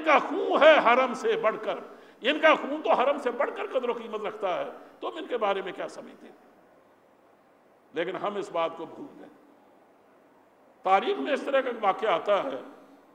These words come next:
بلکہ آن حضرت صلی اللہ علیہ وسلم کے زمانے کا وقت ہو گیا۔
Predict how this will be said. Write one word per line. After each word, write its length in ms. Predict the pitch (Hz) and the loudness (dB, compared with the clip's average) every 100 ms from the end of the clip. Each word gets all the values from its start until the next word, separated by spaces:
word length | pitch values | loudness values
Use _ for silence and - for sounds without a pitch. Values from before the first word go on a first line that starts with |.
| - | -4
بلکہ 240 | 190 220 | -4 2
آن 160 | 208 196 | 2 2
حضرت 220 | 214 208 | -2 -4
صلی 80 | 190 | -2
اللہ 100 | 190 | -2
علیہ 120 | 190 | -4
وسلم 100 | 190 | -8
کے 80 | 175 | -6
زمانے 440 | 160 170 190 220 | -4 -2 -2 -4
کا 200 | 180 - - | -4 -4 -6
وقت 200 | 160 190 | -8 -10
ہو 200 | 160 160 | -10 -8
گیا۔ 160 | 165 | -8